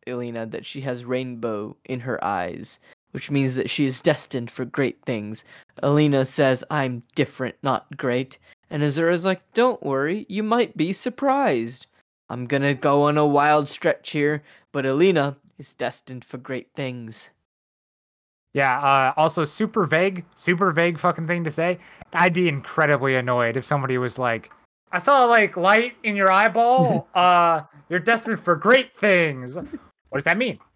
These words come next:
Speaker 2: Great things of what?
Speaker 1: Great
Speaker 2: Where?
Speaker 1: things of what?
Speaker 2: Who? When?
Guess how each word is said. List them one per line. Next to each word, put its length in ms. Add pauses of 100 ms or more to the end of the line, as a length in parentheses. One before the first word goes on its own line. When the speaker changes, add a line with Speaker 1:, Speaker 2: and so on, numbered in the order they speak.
(180)
Speaker 2:
Great 140
things 140
of 80
what? 260 (520)
Speaker 1:
Great 140
Speaker 2:
Where? 60
Speaker 1:
things 200
of 80
what? 80
Speaker 2:
Who? 240 (100)
When? 460